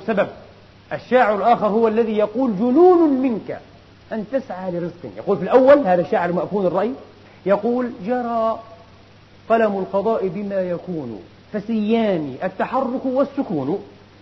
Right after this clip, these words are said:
سيان أي صنوان متشابهان، التحرك مثل السكون،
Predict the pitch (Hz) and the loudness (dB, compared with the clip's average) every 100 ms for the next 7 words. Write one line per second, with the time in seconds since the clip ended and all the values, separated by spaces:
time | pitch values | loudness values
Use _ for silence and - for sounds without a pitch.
0 | - 233 220 269 302 302 277 277 302 - | -6 -2 2 4 4 2 2 0 0 -10
1 | - - 247 196 180 220 226 240 190 165 | -8 0 4 6 6 2 2 2 2 2
2 | 170 - - 269 269 226 277 - 240 208 | -2 -6 2 2 2 2 2 2 0 -2
3 | 185 185 170 180 | -6 -10 -8 -8